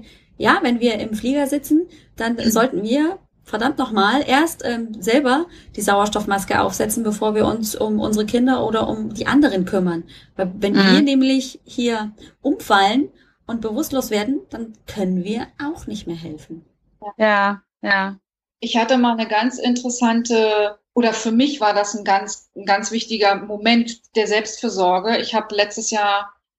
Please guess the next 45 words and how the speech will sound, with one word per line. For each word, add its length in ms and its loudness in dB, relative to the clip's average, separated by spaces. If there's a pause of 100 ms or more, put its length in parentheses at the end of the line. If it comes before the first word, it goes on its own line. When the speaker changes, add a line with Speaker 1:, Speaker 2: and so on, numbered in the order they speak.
(120)
Speaker 3:
ähm, 260 -2
eine 140 -4
Trainingsreihe 680 4
gegeben 400 0
für, 600 0
für 200 -4
eine, 240 -4 (160)
für 160 -2
eine 220 2
Abteilung 380 0
in 100 -6
der 100 -4
Klinik. 480 0 (520)
Und 280 2
wir 140 0
haben, 760 0
ich 140 -8
habe 100 -8
zehn, 560 -2
ähm, 540 -4
nee, 160 -4
zwölf 260 0
Trainingstage 640 2
gehabt 320 -2
mit 100 -8
unterschiedlichen 920 -2
Teilnehmergruppen. 1040 0 (260)
Und 160 2
es 140 0
war 120 4
immer 180 0
so, 120 -2
dass 160 -4
die 160 -4
nur 100 -10
eine 140 -6
kurze 400 4
Mittagspause 840 0
wollten, 360 -2
weil 160 4
die 100 0
das 140 0
auch 160 -2
nicht 200 0
kannten. 520 -2